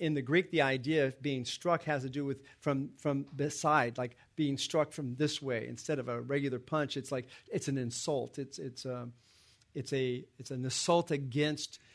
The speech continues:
your dignity and your character. It's not just somebody punching you. And, um, so I'd say if someone is trying to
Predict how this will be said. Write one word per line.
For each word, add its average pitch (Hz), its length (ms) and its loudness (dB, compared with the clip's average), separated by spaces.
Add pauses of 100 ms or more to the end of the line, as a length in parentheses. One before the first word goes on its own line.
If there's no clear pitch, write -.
(140)
your 131 240 -2
dignity 135 580 0
and 117 80 -6
your 117 120 -6
character. 135 520 -2
It's 117 140 -10
not 143 200 0
just 135 160 -6
somebody 127 260 -4
punching 123 500 -8
you. 117 140 -14 (540)
And, 131 340 0
um, 123 300 -2 (560)
so 208 140 2
I'd 180 100 2
say 180 260 0
if 175 200 -4
someone 214 260 -2
is 175 120 -2
trying 170 240 -2
to 139 100 -2